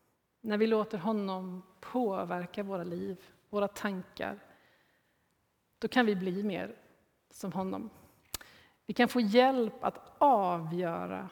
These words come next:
vad som är vad. Urskilja var de här gränserna går. Urskilja ljus från mörker, rätt från fel, se in i våra egna liv och också få kraft att fortsätta göra gott.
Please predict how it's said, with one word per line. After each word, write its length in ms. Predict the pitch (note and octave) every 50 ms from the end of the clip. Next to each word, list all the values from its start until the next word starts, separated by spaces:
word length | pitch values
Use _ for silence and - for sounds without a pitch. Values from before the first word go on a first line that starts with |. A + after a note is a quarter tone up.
| -
vad 420 | - G3 F#3 A3 A#3 A#3 A#3 A3 -
som 240 | - - F#3+ F3
är 100 | E3 E3
vad. 440 | E3 D#3+ G#3+ G3+ F#3+ - - - F#3 - - - - _ _ _ _ _ _ _ _ _ _ _ _ _ _ _ _ _ _ _ _ _ _ _ _ _ _ _ _ _ _ _ _ _ _ _ -
Urskilja 640 | - B3+ B3 A3+ G#3 - - - G#3+ G3+ G#3 G#3 G3+
var 80 | G3+
de 140 | G#3+ G#3 G3+
här 220 | F#3+ F3+ E3+ E3 E3+
gränserna 680 | G#3 A3 A3+ G#3+ F#3 E3+ D3+ - - - - F#3+ G3
går. 340 | G3+ F#3+ G#3 G3+ G3+ G#3 G3 G#3+ _ -
Urskilja 680 | C4 B3+ B3+ A#3+ A3 F#3+ - - - G#3+ G#3 G#3 G3+ G#3
ljus 580 | G#3 F#3 F#3+ A3 A#3+ B3 B3+ C4 C4 A#3 - -
från 200 | - B3 A#3 G#3+
mörker, 500 | F#3+ F3 F3 F3+ - - - F#3+ F#3 F#3
rätt 360 | F#3+ A#3 C4 C#4+ - - -
från 240 | - - A#3 A3+ A3
fel, 480 | - - F3+ F3 F#3 F3+ F3 F3+ F#3 - - - - - -
se 220 | - - - A#3+ A#3
in 240 | A#3+ B3 B3+ B3+
i 60 | B3 A#3
våra 220 | A#3 A3+ A3 A3+ A3+ - -
egna 560 | D4+ C#4 C4 A#3+ A3 G3+ G3+ G3+ G#3 B3 C#4+
liv 380 | C4+ A#3 G#3 G3+ G#3+ G3 G3 G3+ - - - - - - _ _ _ _ _ -
och 100 | D4+ C#4
också 240 | A#3 - - A#3
få 140 | - - G3+
kraft 760 | - - - - - - F3 F3+ G3+ - - - - - - -
att 200 | - - - -
fortsätta 1000 | - - - - A#3+ A#3 G3+ F3+ E3+ - - - - F3+ F#3 F#3 - - - G3
göra 200 | F#3+ F#3 F#3 F#3+
gott. 480 | F#3 - - - - - - - -